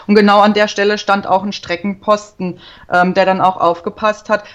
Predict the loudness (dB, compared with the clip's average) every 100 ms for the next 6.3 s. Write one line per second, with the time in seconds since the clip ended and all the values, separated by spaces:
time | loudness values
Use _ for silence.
0 | -6 0 0 0 -6 -10 -8 -8 -6 -4
1 | -2 0 -2 -2 -4 -4 -2 0 2 0
2 | -4 -8 0 2 2 2 0 0 -2 -4
3 | -8 -8 -2 -2 -2 -4 -4 -6 -2 0
4 | 0 -2 -2 -2 -2 -2 -2 -2 -8 -8
5 | -6 0 0 0 -6 -4 0 0 0 -10
6 | -12 -6 -4